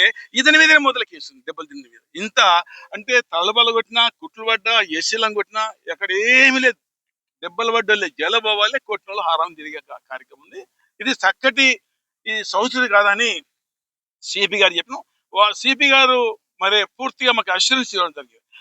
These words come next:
చట్టానికి ఎవరు చుట్టాలు కాదు, చట్టపు, చట్ట లోపటిని మేము ఉంటాం తప్ప ఎవరు తప్పు చేసినా వారి మీద కఠినంగా శిక్ష తీసుకుంటాం, కఠినంగా వ్యవహరిస్తున్న మాట కూడా చెప్పడం జరిగింది. మేము వారికి డీటెయిల్ చెప్పాం, "మీరు మా, మా ప్రాంతంలో మీరు కంట్రోలింగ్ పెట్టండి,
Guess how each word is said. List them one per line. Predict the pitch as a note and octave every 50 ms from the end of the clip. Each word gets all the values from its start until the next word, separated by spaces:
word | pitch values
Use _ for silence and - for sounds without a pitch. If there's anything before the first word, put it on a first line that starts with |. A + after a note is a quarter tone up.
| - _ _ -
చట్టానికి | - G#3+ A3 - _ - B3+ C4 C4 C4 B3+ C4 B3
ఎవరు | A3+ G#3 G#3+ A#3 A3+ - _
చుట్టాలు | - F#3+ - - G#3+ A3+ G#3+ G#3
కాదు, | F#3+ F#3 G3 - C#4+ C#4+ _ _ _ _ _ _ _
చట్టపు, | - G3+ G#3+ - - C4 B3+ - B3 A3
చట్ట | - G3+ G3+ - - B3+
లోపటిని | C4 B3+ B3 A3 B3 B3+ G#3+ - B3+ B3
మేము | A#3+ A3+ A3 G#3+
ఉంటాం | G#3 - A3+ A3
తప్ప | G#3 G#3 - A3 G#3+
ఎవరు | F#3+ F#3 F#3+ A#3 A#3
తప్పు | - - A3 - _ G#3
చేసినా | G3+ F#3 - A3 A3+ G#3+
వారి | G3+ G3+ G3 G3
మీద | G3 G3+ F#3 -
కఠినంగా | - F#3+ G3 _ A3+ A3+ A3 G#3+ G#3 G#3+ G3+
శిక్ష | - - - A3 A#3 - - A3+
తీసుకుంటాం, | G#3+ F3+ G#3+ F#3+ - - F#3+ - A3+ A3
కఠినంగా | - - F#3+ F3+ _ - G3 F#3 F#3
వ్యవహరిస్తున్న | D#3+ E3 F3+ G#3 G#3+ G3 _ - G3 F#3
మాట | F#3 F3 E3+ F3
కూడా | F3 F3 E3+
చెప్పడం | D#3 C3+ - C#3 C3+ B2
జరిగింది. | _ _ _ _ _ _ _ - - - - _ -
మేము | C#3 E3+ G#3 A#3+ C4+ C#4 C#4 C4+
వారికి | C4+ B3+ A#3 A#3 A#3+
డీటెయిల్ | F3+ F#3+ G#3 - C4+ C#4 C#4 C4
చెప్పాం, | B3 - - A#3 G#3 - _ _ _ _ _ _ -
"మీరు | D3+ E3 G#3 B3 C4+ C4 C4+
మా, | B3+ A#3+ A3+ G3 E3 E3
మా | F3 E3 E3 F#3+ G#3+
ప్రాంతంలో | - G3+ G#3 A#3+ B3+ B3 B3+ B3 B3+ B3 B3 A#3+
మీరు | A#3+ A#3+ A#3 G#3 -
కంట్రోలింగ్ | F#3 F#3 G3 A3+ A3+ A3+ G#3+ G3+ F#3+
పెట్టండి, | F#3+ - G3 F#3 F#3+ F#3+